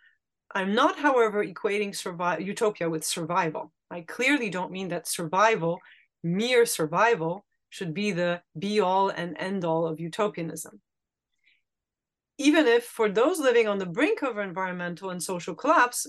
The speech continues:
surviving is beginning to look good enough, and we dare not aspire and hope for much more. No, by utopia <clears throat> of survival, I mean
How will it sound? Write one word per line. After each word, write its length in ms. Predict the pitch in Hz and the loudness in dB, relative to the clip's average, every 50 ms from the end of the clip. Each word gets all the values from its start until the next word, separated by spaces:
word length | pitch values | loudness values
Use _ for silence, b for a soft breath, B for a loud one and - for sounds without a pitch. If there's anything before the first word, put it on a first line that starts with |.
| - | -6
surviving 520 | - - 240 196 196 185 202 226 254 214 202 | -2 -2 0 0 0 0 0 -2 -4 -6 -6
is 100 | 202 190 | -8 -10
beginning 440 | 185 190 175 185 190 202 214 220 214 | -12 -10 -8 -6 -6 -4 -6 -6 -6
to 120 | - 190 | -8 -6
look 280 | 175 175 185 170 - - 180 | -6 -6 -6 -8 -12 -14 -8
good 200 | 160 214 202 185 | -2 -2 0 0
enough, 480 | 180 185 214 254 226 - - - - _ _ _ _ _ _ - | 0 0 2 2 2 2 0 -8 -20 _ _ _ _ _ _ -10
and 160 | - 180 180 | -8 -6 -6
we 140 | 170 175 160 | -6 -6 -8
dare 280 | 151 - 202 202 190 185 | -2 0 0 2 2 0
not 380 | 185 190 196 208 208 202 - - - | 2 2 4 4 4 2 0 -6 -10
aspire 720 | 170 - - - 180 190 214 220 202 170 165 170 175 180 b b b b b b - | -10 -10 -10 -8 -2 2 2 2 4 2 2 0 -2 -4 b b b b b b -14
and 100 | 165 165 | -14 -12
hope 300 | - - 233 240 240 - | 0 2 2 2 0 -4
for 180 | - - 170 | -8 -6 -4
much 280 | 165 170 175 165 - - | -4 -4 -6 -8 -8 -6
more. 260 | 226 233 190 165 - _ _ _ _ _ _ B B B B B B B B B B _ _ _ _ _ _ _ _ _ | -2 -2 -2 -2 -4 _ _ _ _ _ _ B B B B B B B B B B _ _ _ _ _ _ _ _ _
No, 260 | - 254 269 302 240 190 | -4 2 4 4 4 4
by 140 | 190 185 | 2 2
utopia 760 | 196 214 220 240 240 - 320 370 403 - 285 254 247 220 - _ _ _ _ - | 2 2 -2 -2 -2 0 -2 -2 2 2 2 4 4 2 0 _ _ _ _ 0
<clears throat> 220 | 302 277 262 240 | 0 2 2 0
of 140 | - 214 214 | -2 -2 -4
survival, 640 | - - 220 196 196 294 370 440 - 233 240 233 208 | -4 -4 -4 2 2 4 4 4 2 4 2 2 2
I 140 | - 220 220 | 2 -2 -4
mean 500 | 226 233 254 262 262 247 247 240 233 - | -4 -4 -4 -4 -4 -6 -6 -10 -10 -12